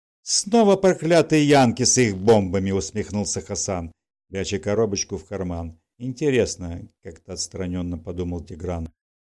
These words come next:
"а успели твои подчиненные выбраться с территории или нет?"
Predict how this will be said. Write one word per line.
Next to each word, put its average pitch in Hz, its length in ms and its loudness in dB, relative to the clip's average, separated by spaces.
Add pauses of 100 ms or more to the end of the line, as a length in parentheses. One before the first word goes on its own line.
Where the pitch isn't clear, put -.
(120)
"а 104 140 -4
успели 147 420 -6
твои 104 280 -2
подчиненные 92 800 -6
выбраться 87 460 -8
с 80 100 -10
территории 90 600 -8
или 104 180 -4
нет?" 101 320 -6